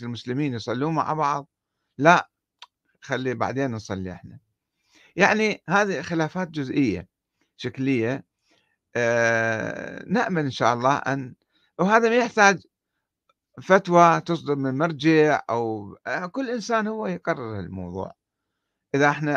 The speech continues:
أخذنا باللامذهبية وعدم تقليد المشايخ والمراجع، والتقليد حرام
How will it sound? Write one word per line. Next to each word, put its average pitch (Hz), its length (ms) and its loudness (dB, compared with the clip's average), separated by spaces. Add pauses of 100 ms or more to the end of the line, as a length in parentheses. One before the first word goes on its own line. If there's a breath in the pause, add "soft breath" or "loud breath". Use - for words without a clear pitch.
أخذنا 143 300 -4
باللامذهبية 120 960 -2
وعدم 151 360 -4
تقليد 135 480 -2
المشايخ 101 680 -6
والمراجع، 92 540 -8 (460)
والتقليد 127 480 -2
حرام 139 440 2